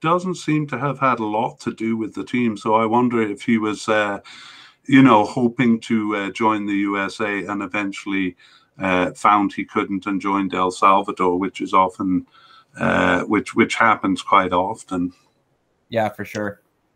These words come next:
Speaker 1: Uh, let's move on to someone who actually was named to the preliminary squad for the twenty twenty-one,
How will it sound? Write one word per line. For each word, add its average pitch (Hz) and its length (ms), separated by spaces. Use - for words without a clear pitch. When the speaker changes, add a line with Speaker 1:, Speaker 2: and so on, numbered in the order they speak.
Speaker 1:
Uh, 139 200
let's 185 280
move 202 200
on 175 220
to 160 100
someone 160 360
who 151 220
actually 151 500
was 135 240
named 143 260
to 147 100
the 131 120
preliminary 131 800
squad 113 500
for 117 160
the 110 300
twenty 120 280
twenty-one, 113 720